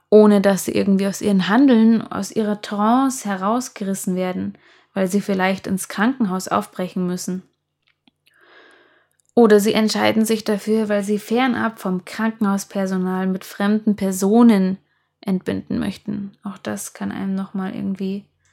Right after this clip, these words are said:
aus seinem Geburtsmodus rausbringen.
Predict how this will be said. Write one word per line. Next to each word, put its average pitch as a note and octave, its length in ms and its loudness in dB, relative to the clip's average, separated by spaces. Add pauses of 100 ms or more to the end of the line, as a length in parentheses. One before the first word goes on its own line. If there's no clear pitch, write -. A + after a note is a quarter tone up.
(1000)
aus G3+ 240 -6
seinem F#3+ 320 2
Geburtsmodus G3+ 880 2
rausbringen. F#3+ 800 -4